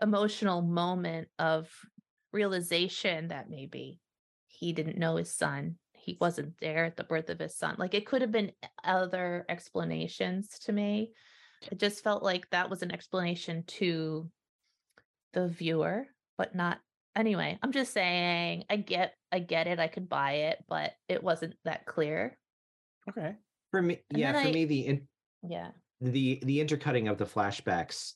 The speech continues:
Speaker 3: um, kind of really underlining the point. I, I, I felt for me were strongly suggesting that Picard was kinda having a moment of realization, um, you
Speaker 1: Mm-hmm.
Speaker 3: know, that specifically of that moment, uh, which is a
Speaker 2: Mm-hmm.
Speaker 3: weird kind of random encounter to remember, honestly, you know, like, even,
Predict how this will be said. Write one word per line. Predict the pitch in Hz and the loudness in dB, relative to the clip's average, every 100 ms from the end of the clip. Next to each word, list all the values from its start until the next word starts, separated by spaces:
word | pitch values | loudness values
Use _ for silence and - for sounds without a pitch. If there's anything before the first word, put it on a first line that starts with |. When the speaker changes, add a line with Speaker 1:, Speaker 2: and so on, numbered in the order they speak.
| - | -4
Speaker 3:
um, | 90 85 82 71 - | -4 -2 -4 -8 -2
kind | 107 | 0
of | 92 90 | 2 2
really | 95 92 | 2 2
underlining | 87 90 90 92 85 | 2 -2 -2 -2 -4
the | |
point. | - 95 | -4 -4
I, | 85 92 98 92 - | -4 -4 -2 -4 -2
I, | |
I | 107 | 0
felt | 123 107 | 2 0
for | - 95 | 0 -2
me | 95 87 82 78 _ - - - - | 0 -2 -2 -6 _ -20 -20 -20 -6
were | 101 98 87 87 85 | 2 2 2 -2 -4
strongly | - 120 95 87 | -2 2 2 0
suggesting | 82 92 92 82 - 87 80 | -4 -2 0 -2 -2 -2 -2
that | 85 80 - | 0 0 -2
Picard | 131 95 82 | -2 2 2
was | 85 | 0
kinda | - 90 | 0 0
having | 82 87 90 | 2 0 0
a | 87 | 0
moment | 87 82 78 | 0 0 -2
of | 73 80 | -6 0
realization, | 82 80 76 71 71 - 98 131 - - - - | 2 2 0 -2 -2 -4 -6 -10 -14 -20 -16 -2
um, | 90 82 78 - | 0 2 2 2
you | 90 | 4
Speaker 1:
Mm-hmm. | 85 | 4
Speaker 3:
know, | 80 | 2
that | 85 - | 0 -2
specifically | - - 85 98 80 87 80 | -6 -6 2 2 4 2 0
of | 78 76 | 0 -2
that | 80 69 | -2 -2
moment, | 78 76 69 - - | -2 -4 -6 -10 -8
uh, | - | -4
which | - - 302 | -2 0 0
is | 381 | 0
a | |
Speaker 2:
Mm-hmm. | 359 269 269 | 0 0 0
Speaker 3:
weird | 349 339 | 0 0
kind | 277 147 | 0 0
of | 110 | 2
random | 120 123 110 | 2 2 0
encounter | 98 110 101 110 | -2 -2 -2 -4
to | - 87 | -4 -2
remember, | 82 82 82 78 78 - | -2 -2 -4 -4 -6 -4
honestly, | 80 80 - - | -6 -6 -6 -6
you | 73 | -4
know, | 73 | -4
like, | 76 104 - | -2 -2 2
even, | 156 80 | 2 0